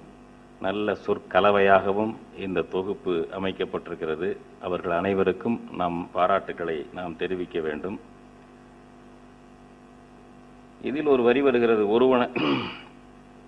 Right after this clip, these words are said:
"இந்திய தேசம் சிங்களனுக்கு இன்னொரு தேசம் ஆயிற்று" என்று ஒன்று வருகிறது, இயல்பாக வருகிறது.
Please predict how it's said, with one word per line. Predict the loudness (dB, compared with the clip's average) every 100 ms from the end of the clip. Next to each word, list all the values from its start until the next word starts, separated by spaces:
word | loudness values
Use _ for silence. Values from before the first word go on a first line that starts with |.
| -20 -20 -20 -20 -20 -10
"இந்திய | -4 -2 2 2
தேசம் | 4 4 4 0 0
சிங்களனுக்கு | 2 6 8 8 6 2
இன்னொரு | 4 6 6 6
தேசம் | 4 4 4 4
ஆயிற்று" | 6 6 4 2
என்று | 2 4 4 6 4 0
ஒன்று | -2 0
வருகிறது, | 2 2 2 0 0
இயல்பாக | 4 6 6 4 4 4 2
வருகிறது. | 2 2 0 -2